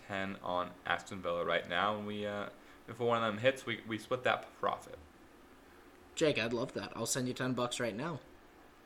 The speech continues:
Speaker 1: I, I would really appreciate it. Let me, let me just confirm these odds. Um, just
Speaker 2: It was
Speaker 1: for
Speaker 2: from
Speaker 1: you.
Speaker 2: B R Betting today. I mean, they
Speaker 1: No,
Speaker 2: were
Speaker 1: I, I, I know, and, uh, it, it will vary from,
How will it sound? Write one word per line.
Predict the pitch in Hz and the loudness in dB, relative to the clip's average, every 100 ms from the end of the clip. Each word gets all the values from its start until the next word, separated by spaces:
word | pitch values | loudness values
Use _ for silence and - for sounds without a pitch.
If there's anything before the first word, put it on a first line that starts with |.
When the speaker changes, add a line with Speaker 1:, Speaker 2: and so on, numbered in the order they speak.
| - - - - | -20 -20 -18 4
Speaker 1:
I, | 95 - | 6 8
I | 98 | 8
would | 101 | 8
really | 110 | 6
appreciate | 104 - 104 110 | 2 2 0 2
it. | |
Let | 101 | 2
me, | 127 139 - | 0 -2 -2
let | 139 | -2
me | |
just | 147 147 | -2 -4
confirm | - 113 - 92 92 | -4 -6 0 2 2
these | 95 90 - - - | -2 -4 -8 -20 -2
odds. | - 76 90 120 127 - - - - - - - - | 2 6 6 4 -2 -12 -18 -20 -20 -20 -20 -16 -4
Um, | 85 85 85 85 | -2 0 -2 -2
just | - | 4
Speaker 2:
It | 175 | 4
was | 180 | 6
Speaker 1:
for | |
Speaker 2:
from | 202 202 | 6 6
Speaker 1:
you. | 151 | 6
Speaker 2:
B | 139 170 185 | 6 8 10
R | 156 143 | 10 8
Betting | 139 131 123 110 107 | 6 4 2 0 -2
today. | - 107 101 87 127 - - | -4 -4 -4 -6 -8 -14 -10
I | 113 | -6
mean, | 120 120 | -2 0
they | 123 | 2
Speaker 1:
No, | |
Speaker 2:
were | 113 95 | 4 6
Speaker 1:
I, | 101 127 - - | 4 4 0 -2
I, | - 143 - - | 0 0 -2 -2
I | 131 | 2
know, | 110 92 90 | 4 4 4
and, | 98 98 95 | 2 2 4
uh, | 95 92 90 90 - - - - - | 4 6 6 4 0 -12 -20 -20 -6
it, | 101 107 - | 0 0 2
it | 110 | 6
will | 107 | 6
vary | 98 95 90 95 101 - - - - - | 6 6 6 6 2 -8 -20 -20 -20 -10
from, | 92 90 87 | -2 0 0